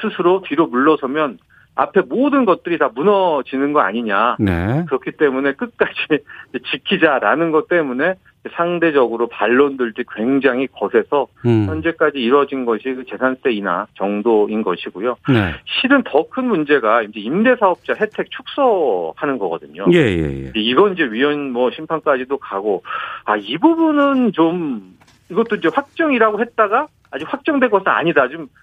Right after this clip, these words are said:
Speaker 1: 유야무야하고는 있는데
Speaker 2: 네.
Speaker 1: 이제 이게 소위 말한 지금까지의 그 현 정부의 부동산의 어떤 하나의 특장점을 좀 볼 수가 있을 것 같은데
Speaker 2: 네.
Speaker 1: 이런 거죠. 이제 그동안에 임대사업자의 물량들이 많이 있는데
Speaker 2: 어.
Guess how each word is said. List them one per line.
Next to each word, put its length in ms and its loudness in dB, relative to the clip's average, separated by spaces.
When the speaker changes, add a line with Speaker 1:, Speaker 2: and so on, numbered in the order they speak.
Speaker 1:
유야무야하고는 1080 0
있는데 580 0
Speaker 2:
네. 260 2
Speaker 1:
이제 160 -6
이게 600 2
소위 140 -8
말한 300 0
지금까지의 1160 0
그 340 -4
현 160 -4
정부의 460 0
부동산의 600 2
어떤 220 -2
하나의 260 0
특장점을 500 0
좀 100 -2
볼 160 -4
수가 220 -2
있을 120 0
것 140 -2
같은데 640 -4
Speaker 2:
네. 260 0
Speaker 1:
이런 220 4
거죠. 400 -4
이제 100 -12
그동안에 420 0
임대사업자의 1000 2
물량들이 560 0
많이 320 0
있는데 480 -2
Speaker 2:
어. 300 0